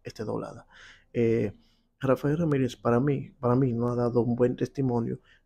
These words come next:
eh, como apóstol, ni como pastor, ni nada de eso. Yo no sé dónde está la iglesia de ese señor.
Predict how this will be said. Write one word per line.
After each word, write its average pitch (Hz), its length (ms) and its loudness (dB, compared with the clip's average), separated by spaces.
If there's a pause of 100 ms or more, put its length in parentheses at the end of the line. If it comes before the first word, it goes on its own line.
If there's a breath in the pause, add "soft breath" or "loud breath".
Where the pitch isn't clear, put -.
(180)
eh, 113 640 0
como 117 340 2
apóstol, 120 720 -2
ni 123 80 0
como - 240 -6
pastor, 120 380 0
ni 117 80 0
nada 113 300 -2
de 135 120 4
eso. 107 260 -6
Yo 139 160 4
no 147 280 4
sé 131 180 -2
dónde 131 220 4
está 123 200 0
la 127 80 4
iglesia 127 320 -2
de 120 100 2
ese - 160 -8
señor. 180 360 -2